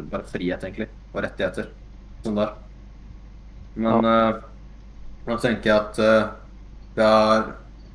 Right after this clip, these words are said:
Speaker 1: eh, snakket om dette her, eh, nok. Vi har snakket om Irak-krigen, Israel-Palestina-konflikten og ytringsfrihet i Midtøsten, eller bare frihet og rettigheter generelt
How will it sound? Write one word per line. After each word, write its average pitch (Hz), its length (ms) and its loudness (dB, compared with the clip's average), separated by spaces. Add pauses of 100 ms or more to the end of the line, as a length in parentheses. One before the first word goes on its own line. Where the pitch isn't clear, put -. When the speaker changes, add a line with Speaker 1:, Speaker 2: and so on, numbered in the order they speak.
(480)
Speaker 1:
eh, 107 120 0
snakket 107 520 -2
om 104 640 -2 (540)
dette 107 220 -4
her, 98 300 0
eh, 98 120 -4
nok. 131 320 -4 (840)
Vi 104 80 -2
har 101 160 2
snakket - 260 -4
om 101 120 -4
Irak-krigen, 113 720 0
Israel-Palestina-konflikten 104 1200 -4
og 117 220 -2
ytringsfrihet 92 480 -8
i 98 40 -4
Midtøsten, - 360 -6
eller 151 140 0
bare 123 320 4 (340)
frihet 117 260 2
og 123 60 4
rettigheter 113 480 0
generelt 101 600 -4